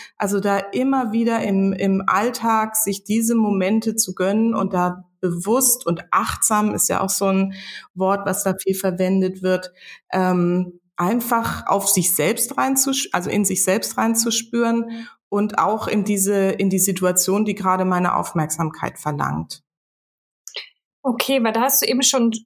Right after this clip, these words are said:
Speaker 2: Punkt angesprochen. Manchmal, also gerade als Neueltern, wissen wir ja noch gar nicht so recht, was uns in Bezug auf Erziehung überhaupt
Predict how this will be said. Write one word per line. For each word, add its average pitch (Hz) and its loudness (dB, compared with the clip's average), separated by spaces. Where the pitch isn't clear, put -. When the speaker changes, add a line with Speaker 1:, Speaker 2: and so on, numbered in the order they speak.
Speaker 2:
Punkt 269 -2
angesprochen. 247 0
Manchmal, 214 0
also 220 0
gerade 214 0
als - -4
Neueltern, 202 0
wissen 220 2
wir 240 2
ja 170 2
noch 190 -2
gar 147 0
nicht 190 0
so 180 -2
recht, 170 -4
was 185 0
uns 180 -2
in 180 -8
Bezug 196 0
auf 196 -2
Erziehung 175 2
überhaupt 185 0